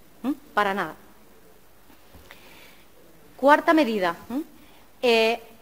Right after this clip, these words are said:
revisión completa y comparada de los planes de estudio, como hemos dicho, lo hemos hecho con los planes de formación permanente, pero aunque los, las órdenes centralizadas, eh, regulan casi el noventa por ciento de las, de los contenidos, sí que es cierto,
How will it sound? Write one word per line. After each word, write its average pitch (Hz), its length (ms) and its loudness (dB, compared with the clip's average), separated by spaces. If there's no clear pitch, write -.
revisión 254 580 0
completa 302 500 0
y 302 80 0
comparada 269 640 2
de 254 80 -4
los 214 140 -4
planes 226 280 -2
de 208 60 -4
estudio, 208 400 -6
como 202 160 -8
hemos 202 180 -10
dicho, 202 200 -10
lo 220 80 -2
hemos 226 160 -4
hecho 240 160 -8
con 214 100 -6
los 208 80 -10
planes 214 180 -4
de 220 60 -6
formación 208 380 -8
permanente, 277 440 -2
pero 220 220 -2
aunque 214 320 -2
los, 214 320 -6
las 220 260 -4
órdenes 285 320 -2
centralizadas, 262 800 -4
eh, 202 240 -4
regulan 254 380 0
casi 277 220 -2
el 247 80 -4
noventa 247 300 -4
por 233 140 -6
ciento 262 380 -4
de 202 100 -6
las, 185 380 -6
de 202 80 -10
los 196 140 -10
contenidos, 269 500 -6
sí 254 160 -8
que 254 80 -6
es 247 100 -8
cierto, 320 400 -6